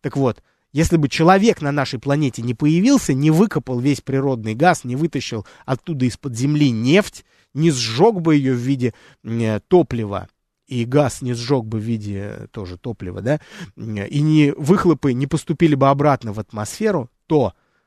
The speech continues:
парникового эффекта бы не было. Человек слишком быстро извлек весь углерод, который океан накапливал в течение тысячелетий.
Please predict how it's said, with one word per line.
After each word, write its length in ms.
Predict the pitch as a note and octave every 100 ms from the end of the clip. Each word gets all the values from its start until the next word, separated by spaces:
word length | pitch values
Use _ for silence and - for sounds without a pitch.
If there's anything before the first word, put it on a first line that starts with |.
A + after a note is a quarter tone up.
| _ _ _ _ -
парникового 560 | B2 A#2+ D3+ C#3 A#2
эффекта 340 | A2 F3+ F3 C3+
бы 140 | A#2+
не 200 | B2 B2
было. 340 | A2+ G2+ G#2+ -
Человек 460 | - C3+ C#3+ G3 -
слишком 520 | F3 F#3 - F3+ D3+
быстро 640 | B2 G3 A3+ - E3 E3+
извлек 720 | F3 D#3 D3+ F3 F#3+ G3 -
весь 400 | C3 C#3+ F3+ -
углерод, 580 | D3+ C3+ D#3+ F#3 G#3 E3+
который 360 | C3+ B2 C3+ C3+
океан 400 | A#2+ C#3 B2+ A#2
накапливал 580 | A2 G3 G#3+ C#3 A2+ - - -
в 120 | -
течение 560 | - B2+ - F3+ D#3+ C#3
тысячелетий. 800 | C#3+ - C3 - B2 G#2 -